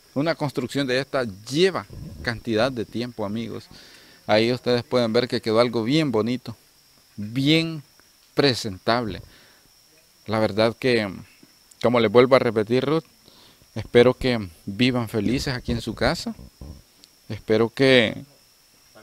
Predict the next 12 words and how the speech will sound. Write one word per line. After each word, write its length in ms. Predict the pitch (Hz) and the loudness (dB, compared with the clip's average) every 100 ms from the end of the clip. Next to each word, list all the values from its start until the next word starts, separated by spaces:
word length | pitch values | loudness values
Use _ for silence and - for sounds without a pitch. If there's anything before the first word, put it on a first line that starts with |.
| - - | -20 -2
vivan 320 | 113 117 110 | 2 2 2
contentas. 840 | 107 101 - 127 185 196 185 - - - - - _ _ _ _ _ | -4 -4 -2 -4 -4 -8 -8 -12 -16 -20 -20 -20 _ _ _ _ _
Darling, 460 | 107 127 165 170 175 - - - - - - | 2 2 2 -6 -8 -14 -20 -20 -20 -20 2
cuide 260 | 131 135 | 8 8
a 60 | 113 | 6
su 100 | 117 | 2
hermanita. 600 | 101 95 101 147 - 170 - _ _ _ _ | 2 0 0 -2 -2 -10 -12 _ _ _ _
Ruth, 300 | - 117 170 - _ _ - | -4 2 0 -2 _ _ -4
cuide 260 | 113 120 | 2 2
a 60 | 107 | 2
su 100 | 117 | -4
hermanita. 540 | 101 95 98 135 196 | -6 -4 -4 -4 -6